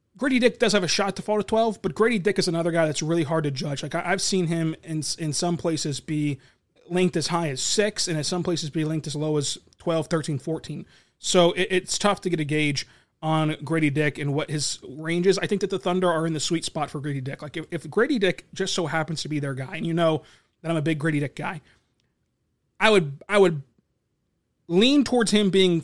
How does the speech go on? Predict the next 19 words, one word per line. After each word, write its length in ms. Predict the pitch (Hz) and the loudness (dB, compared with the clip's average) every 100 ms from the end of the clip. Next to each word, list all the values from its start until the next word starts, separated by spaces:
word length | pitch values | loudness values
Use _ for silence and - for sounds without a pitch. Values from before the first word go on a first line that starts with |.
| - | -4
surely 540 | - - - 233 214 | -8 -2 2 6 6
available 400 | 180 170 165 151 | 6 6 2 0
at 80 | 143 | -4
ten, 420 | - 151 160 - - - | -6 -6 -8 -14 -18 -6
and 160 | 151 | -4
ten's 300 | - 220 202 | 2 2 4
only 120 | 190 175 | 2 0
two 160 | 185 | -2
spots 300 | 160 170 151 | -2 -2 -2
away, 380 | 151 147 143 147 | -2 -2 -2 -2
and 120 | 147 | -2
then 200 | 151 151 | -2 -2
if 100 | 143 | -2
he 60 | 151 | -2
gets 160 | 156 | -2
past 260 | - 151 - | -2 -4 -2
ten, 160 | 151 147 | -4 -6
of 80 | |
course, 300 | - 143 135 | -4 -4 -4